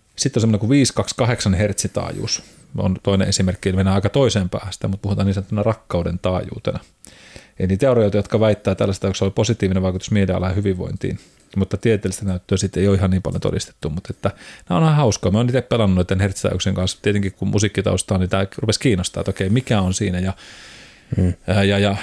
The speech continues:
Speaker 1: ää, vähän googlettiin sitäkin, että minkä takia Vivaldit, minkä takia Mozart ja vastaavat on ollut tietyllä tavalla. Esimerkiksi kun on puhuttu paljon tästä, että kun on ollut vaikka raskaana, mitä sitten pitäisi soittaa, minkälaista musiikkia pitäisi kuunnella,
Speaker 2: Mm.
Speaker 1: kun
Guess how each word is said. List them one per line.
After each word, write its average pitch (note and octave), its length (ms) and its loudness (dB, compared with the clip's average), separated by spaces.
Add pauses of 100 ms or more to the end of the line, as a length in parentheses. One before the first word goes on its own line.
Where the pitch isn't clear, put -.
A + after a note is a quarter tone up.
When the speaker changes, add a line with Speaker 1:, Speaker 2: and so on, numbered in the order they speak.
(320)
Speaker 1:
ää, G#2 100 0
vähän B2 180 2
googlettiin A2 480 0
sitäkin, G#2 240 -2
että A2 120 -2
minkä A2 200 2
takia G2 320 -2
Vivaldit, G2 520 0
minkä G2 200 0
takia F#2+ 220 -2
Mozart G2 520 2
ja F#2+ 80 0
vastaavat F#2+ 460 -2
on G#2 100 2
ollut G2 200 0
tietyllä F#2+ 380 0
tavalla. F#2 320 -2
Esimerkiksi G#2+ 220 -6
kun - 80 0
on G2 40 0
puhuttu G#2+ 280 0
paljon F#2+ 240 0
tästä, F#2+ 200 -8
että - 180 -6 (920)
kun G2 120 4
on G2 60 6
ollut F#2 120 4
vaikka F#2+ 340 -2 (400)
raskaana, G2 380 0
mitä G2 180 2
sitten - 280 -4
pitäisi F#2 240 0
soittaa, G2+ 460 -2
minkälaista G2+ 340 0
musiikkia F#2 300 -2
pitäisi - 200 -4
kuunnella, G2 320 2
Speaker 2:
Mm. - 80 -6
Speaker 1:
kun F2+ 280 -6